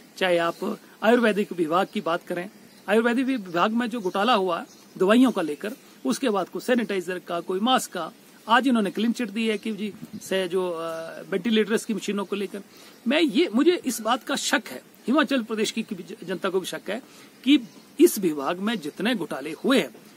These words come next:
सरकार उनको अपनी local agencies जो हैं, state government के अधीन जो एजेंसीज हैं, चाहे vigilance है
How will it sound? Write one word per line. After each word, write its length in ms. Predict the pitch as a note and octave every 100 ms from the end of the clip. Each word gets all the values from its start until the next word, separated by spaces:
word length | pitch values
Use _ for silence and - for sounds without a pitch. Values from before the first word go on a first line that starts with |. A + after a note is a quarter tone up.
| -
सरकार 680 | - A#3+ B3+ - C4 D4 D4+ -
उनको 560 | C4 A3 A#3 B3+ D4 - -
अपनी 340 | A3+ - C4+
local 480 | A#3 F3 A3 - D4+
agencies 460 | A#3 G3 F3 G3 E3+
जो 100 | E3+
हैं, 240 | D3+ G#3+
state 260 | - G#3+ F#3
government 360 | F3+ F#3 A#3+
के 80 | B3
अधीन 240 | E3 F3
जो 100 | E3+
एजेंसीज 360 | F3 D#3+ - D3+
हैं, 140 | G3+ B3+ - -
चाहे 140 | G3+
vigilance 500 | D#3 F#3+ C#4 B3 D3
है 120 | F#3